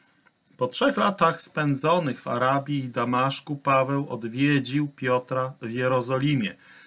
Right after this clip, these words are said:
Spędził u niego około dwóch tygodni. Drugim i ostatnim apostołem, którego wówczas widział, był Jakub, brat naszego Pana Jezusa Chrystusa. Odwiedziny te nie miały zatem oficjalnego charakteru,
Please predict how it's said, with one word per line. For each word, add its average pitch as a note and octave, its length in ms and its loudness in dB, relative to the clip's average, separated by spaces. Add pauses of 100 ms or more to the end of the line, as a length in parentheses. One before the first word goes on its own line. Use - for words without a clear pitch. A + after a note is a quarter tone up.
Spędził D#3+ 640 0
u D3 60 2
niego D#3 400 2
około C#3 420 0
dwóch C#3+ 240 -6
tygodni. C#3 580 -2 (360)
Drugim C#3 580 0
i B2+ 120 -2
ostatnim D3 540 0
apostołem, B2+ 640 -2
którego C#3 440 -4
wówczas B2+ 460 -2
widział, B2+ 500 -2 (340)
był C#3 220 4
Jakub, B2+ 500 2
brat B2+ 400 0
naszego A2+ 460 -4
Pana G#2+ 420 0
Jezusa G#2+ 500 -6
Chrystusa. A2 680 -8 (360)
Odwiedziny E3 640 4
te E3+ 220 2
nie D#3 160 -2
miały D3+ 360 2
zatem D3 380 -2
oficjalnego C3+ 760 -2
charakteru, B2 720 -2